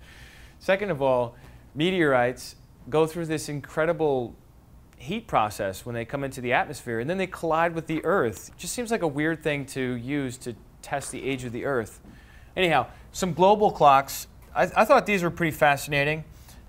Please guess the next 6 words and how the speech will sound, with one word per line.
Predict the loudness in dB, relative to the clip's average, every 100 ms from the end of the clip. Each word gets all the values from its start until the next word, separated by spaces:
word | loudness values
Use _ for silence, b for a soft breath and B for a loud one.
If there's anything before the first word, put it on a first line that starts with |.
| -8
One | 4 6 6
is | 4 2 -2
salinization | -8 2 4 4 4 0 2 0 0 -4 -4 -10 -18 -20 -20 -20 -20 -20 -20 -20 -20 -20 -14
in | -6
the | 0 2
ocean. | 2 2 -2 -2